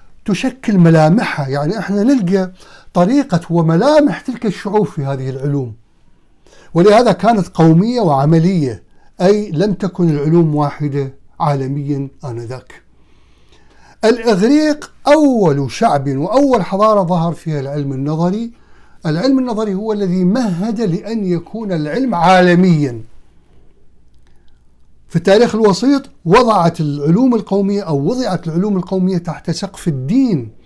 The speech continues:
ولم يسمح لها بالخروج على تعاليم الدين. مع عصر النهضة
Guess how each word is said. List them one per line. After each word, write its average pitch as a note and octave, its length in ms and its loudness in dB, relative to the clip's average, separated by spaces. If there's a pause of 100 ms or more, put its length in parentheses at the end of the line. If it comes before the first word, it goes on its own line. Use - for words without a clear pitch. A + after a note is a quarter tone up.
(520)
ولم C#3+ 320 0
يسمح F#3+ 520 0
لها D#3+ 240 2
بالخروج D#3 720 0 (400)
على D#3 220 2
تعاليم C#3 420 -4
الدين. C#3 500 -4 (1040)
مع D3 400 0
عصر A#3 260 -4
النهضة G#3+ 540 -6